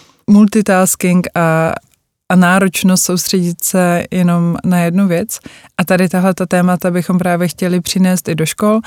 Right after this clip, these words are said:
a zase prostřednictvím krátkého interaktivního příběhu, který si může třída odehrát společně s pomocí vyučujícího,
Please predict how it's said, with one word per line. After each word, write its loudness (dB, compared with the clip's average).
a 2
zase 0
prostřednictvím 0
krátkého 2
interaktivního 2
příběhu, 0
který -2
si -4
může 2
třída -2
odehrát 0
společně 0
s -10
pomocí -2
vyučujícího, -2